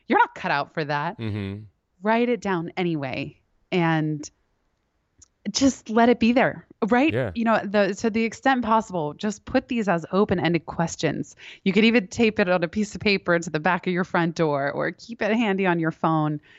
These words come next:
Speaker 1: and revisit them. You would be so surprised at what can come back in
Speaker 2: Well,
Speaker 1: terms of answers and next steps.
Speaker 2: I mean, I think that, that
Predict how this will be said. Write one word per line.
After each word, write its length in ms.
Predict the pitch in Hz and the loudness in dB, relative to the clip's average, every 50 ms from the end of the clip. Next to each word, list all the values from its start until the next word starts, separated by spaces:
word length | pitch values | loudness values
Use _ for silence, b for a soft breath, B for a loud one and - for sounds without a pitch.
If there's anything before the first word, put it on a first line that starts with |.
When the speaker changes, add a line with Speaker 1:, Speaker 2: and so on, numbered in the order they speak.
| B B B B B B B | B B B B B B B
Speaker 1:
and 260 | 208 214 208 208 208 | 2 4 4 4 4
revisit 500 | 208 233 233 208 226 247 226 240 247 - 196 | 2 2 2 4 2 2 4 2 2 2 0
them. 160 | 156 147 151 | -2 -2 -2
You 140 | 156 160 185 | -4 -2 -2
would 120 | 202 180 | -2 -2
be 120 | 175 196 180 | -2 -6 -4
so 180 | - - 190 208 | 0 0 0 2
surprised 800 | - - 185 - - 185 180 180 165 143 143 139 139 - - - | 2 -2 -4 -2 0 0 2 2 0 0 -2 -6 -10 -10 -8 -6
at 180 | 160 156 - | -4 -4 -4
what 340 | 151 151 165 156 156 - - - - | -2 0 2 2 2 0 -4 -8 -6
can 160 | - 165 156 | -4 -4 -4
come 180 | - 170 151 147 | -2 -2 -2 -2
back 380 | 147 143 135 - - - - _ _ _ - | -2 -2 -4 -4 -8 -16 -20 _ _ _ -4
in 80 | 165 | -2
Speaker 2:
Well, 80 | 170 143 | -2 0
Speaker 1:
terms 180 | 175 160 156 147 | 0 -2 -2 -2
of 100 | 143 - - | -4 -2 -2
answers 520 | 160 165 156 - - 160 151 143 147 143 | 0 0 0 -2 -2 -2 -2 -2 -2 -4
and 120 | 143 135 135 | -6 -6 -4
next 220 | 139 139 - - | -6 -6 -8 -6
steps. 540 | - - 131 - - _ - - - _ _ - | -4 -4 -4 -4 -4 _ -18 -20 -20 _ _ -8
Speaker 2:
I 80 | 127 135 | -6 -4
mean, 120 | 139 139 | -2 -2
I 100 | 143 147 143 | -2 -4 -4
think 240 | - 185 165 147 117 | -4 -4 -6 -4 -4
that, 220 | 123 120 113 101 | -6 -6 -4 -2
that 160 | 117 120 - | -4 -4 -4